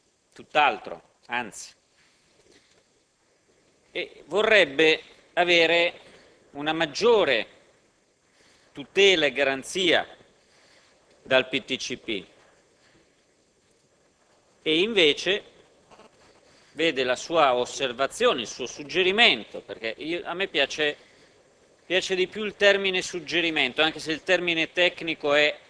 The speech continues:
osservazione, però di fatto si tratta di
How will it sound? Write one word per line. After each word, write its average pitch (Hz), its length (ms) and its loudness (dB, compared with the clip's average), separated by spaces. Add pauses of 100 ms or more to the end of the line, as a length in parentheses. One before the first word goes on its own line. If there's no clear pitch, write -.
osservazione, 135 1120 -4
però 170 360 4 (360)
di 180 160 -2
fatto 143 480 2
si 151 180 -12
tratta 190 420 2
di 135 240 -2